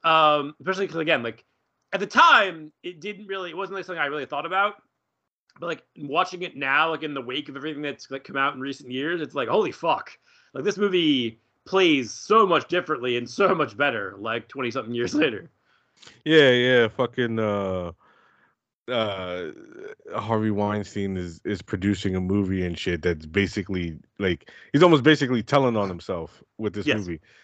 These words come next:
Speaker 2: But he was, he was such a dumb fuck that he didn't even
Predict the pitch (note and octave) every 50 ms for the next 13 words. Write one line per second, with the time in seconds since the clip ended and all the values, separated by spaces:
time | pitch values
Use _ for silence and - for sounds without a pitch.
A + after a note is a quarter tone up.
0 | _ A#2 A2 _ - B2+ B2 A#2+ A#2 A2 A#2+ B2+ B2+ A#2 - - - - C3 A2+
1 | A2 A2 - - A#2 - A2 F#2+ - A#2 A2 G#2+ G#2+ G#2 - - - A2+ G2+ F#2
2 | - - G2 D#2+ G2 G2+ G#2 G2+ G2 F#2+ F2+ F2